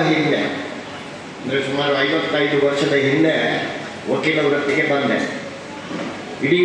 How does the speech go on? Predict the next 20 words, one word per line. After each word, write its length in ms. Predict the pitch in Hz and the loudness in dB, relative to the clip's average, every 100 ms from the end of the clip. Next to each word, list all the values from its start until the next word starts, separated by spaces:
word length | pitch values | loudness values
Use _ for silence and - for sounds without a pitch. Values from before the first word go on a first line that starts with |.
| 160 | 4
ವಕೀಲ 260 | - 185 185 160 | 4 4 4 2
ವೃತ್ತಿಯಲ್ಲಿ 600 | 160 165 170 156 233 220 - - - - - 113 | 2 2 2 2 4 2 2 0 -4 -8 -4 -2
ನಮ್ಮ 180 | 156 175 175 151 | 0 2 2 2
ಜಿಲ್ಲೆಯಲ್ಲಿ, 520 | 156 160 151 143 147 143 | 4 4 4 2 2 2
ಅಂದರೆ 220 | 165 175 151 | 2 2 4
ಉಭಯ 240 | 156 170 165 156 | 4 4 2 2
ಜಿಲ್ಲೆಯಲ್ಲಿ, 440 | 139 - 113 - 139 - | 2 0 0 0 -2 -2
ಆಗ 80 | 127 143 143 | 0 0 0
ನಮ್ಮ 160 | 147 143 147 - - - - 143 | 0 0 0 -4 -8 -10 0 0
ಎರಡು 180 | 156 160 147 | 2 2 2
ಜಿಲ್ಲೆಗಳನ್ನು 600 | 156 151 143 139 143 160 143 | 2 2 2 2 2 2 2
ದಕ್ಷಿಣ 280 | 143 - 156 147 | 0 0 0 2
ಕನ್ನಡ 260 | 139 139 127 | 2 2 2
ಜಿಲ್ಲೆ 240 | 135 139 131 | 4 4 2
ಅಂತ 140 | 123 131 135 | 0 -2 0
ಕರೀತಾ 300 | 131 120 113 | -2 0 -2
ಇದ್ದರು. 160 | 104 101 - - - - - - - - - | -2 -6 -10 -12 -14 -14 -14 -14 -14 -10 -2
ಈ 20 | 151 151 | 0 2
ದಕ್ಷಿಣ 300 | 143 - 202 196 160 | 2 2 2 2 0
ಕನ್ನಡ 320 | 165 175 | 0 0